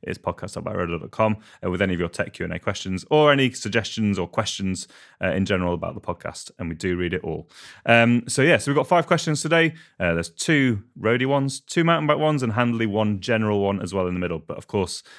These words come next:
uh, Rob and Warren are experienced in all forms of cycling, so I'm sure we'll chip in with relevant bits of advice wherever they can. Okay,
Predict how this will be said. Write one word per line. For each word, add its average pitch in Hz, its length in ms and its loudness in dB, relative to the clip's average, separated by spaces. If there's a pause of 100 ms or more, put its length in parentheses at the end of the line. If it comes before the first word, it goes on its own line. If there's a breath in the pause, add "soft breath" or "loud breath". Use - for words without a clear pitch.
(200 loud breath)
uh, 87 160 2
Rob 95 220 2
and 90 100 0
Warren 90 420 2
are 87 320 0
experienced - 540 -6
in 95 280 0
all 107 140 -6
forms 101 260 -6
of - 140 -6
cycling, 85 240 -12
so 87 260 -8 (340)
I'm 90 60 -8
sure 113 240 2
we'll 87 140 0
chip - 260 -8
in 85 220 -2
with 85 160 -10 (320)
relevant 101 340 0
bits - 160 -14
of 90 80 -12
advice 90 320 -10
wherever 90 220 -6
they 85 80 -6
can. 104 320 2 (840)
Okay, 123 320 4